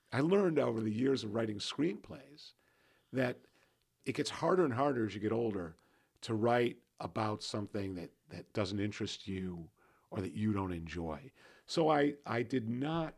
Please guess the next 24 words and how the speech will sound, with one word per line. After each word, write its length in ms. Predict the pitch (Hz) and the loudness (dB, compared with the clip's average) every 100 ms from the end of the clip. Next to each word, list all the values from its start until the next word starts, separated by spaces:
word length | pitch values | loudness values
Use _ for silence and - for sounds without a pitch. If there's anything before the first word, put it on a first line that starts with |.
| - | -14
try 460 | - 131 117 117 | -8 -6 -4 -4
to 80 | 107 | -6
fit 300 | - - 135 | -8 -4 -4
in 80 | 104 | -2
any 260 | 101 95 90 | -2 -2 0
genre 500 | 101 95 95 90 78 | 0 2 0 -2 -4
with 200 | 71 - | -8 -10
this. 400 | 143 - - - - - _ | -10 -10 -12 -18 -20 -20 _
And 120 | - 147 | 0 2
I 80 | |
think 300 | 147 220 220 - | 2 0 -2 -4
to 120 | 156 | -2
an 80 | 131 | -2
extent, 320 | - 123 113 | -2 -2 0
I 40 | |
went 200 | 120 139 | 0 0
to, 300 | - 120 104 | -2 -4 -2
um, 320 | 92 85 80 80 _ _ _ _ _ 160 | -4 -6 -12 -16 _ _ _ _ _ -12
uh, 300 | - - 139 139 135 131 - - | -10 -10 -14 -16 -20 -20 -20 0
Thriller 300 | 135 139 131 | 6 8 8
Fest 440 | 135 120 107 - | 4 2 0 -4
and 120 | 98 | -4
Boucher 380 | 107 110 107 113 | 0 2 0 -4
Con, 560 | - 107 101 98 101 | -2 -2 0 -2 -4